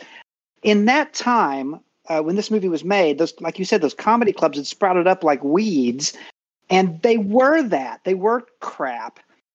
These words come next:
but everybody laughed because they were supposed to. And so the fact that the jokes in the movie were not great and they were, they were kind of junk, I thought was the point. And that, that gave us the, the ability now to focus on the characters. So Trace, I thought you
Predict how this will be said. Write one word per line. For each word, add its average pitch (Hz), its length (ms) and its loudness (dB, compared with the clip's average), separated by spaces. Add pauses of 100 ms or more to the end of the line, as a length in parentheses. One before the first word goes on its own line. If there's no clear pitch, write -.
(120)
but 185 240 0
everybody 214 380 0
laughed 170 500 2 (300)
because 175 420 -6 (360)
they 175 80 -4
were 170 80 -6
supposed 214 500 -2
to. 131 240 -8 (380)
And 160 80 -8
so 175 160 4
the 160 160 2
fact 240 320 2
that 233 140 -4
the 190 60 -2
jokes 202 380 0
in 185 80 -2
the 160 80 -2
movie 165 240 0
were 156 240 2
not 180 480 0
great 156 580 0
and 147 140 -6
they 147 80 -2
were, 147 140 -4
they 147 140 -2
were 151 340 2 (380)
kind 180 120 0
of 139 140 0 (180)
junk, 165 540 2 (240)
I 175 80 -4
thought 220 120 0
was 190 140 -2
the - 80 -4
point. 262 600 -2 (260)
And 180 120 -2
that, 180 180 -2
that 196 180 0
gave 214 200 2
us 202 120 -6
the, 175 280 0
the 170 160 0
ability 196 420 2
now 165 420 2
to 170 120 -6
focus 196 380 -4
on 165 140 -2
the 156 80 -6
characters. 226 480 -2
So 135 100 -8
Trace, 202 260 -2
I 175 60 -2
thought 175 180 -2
you 139 60 -12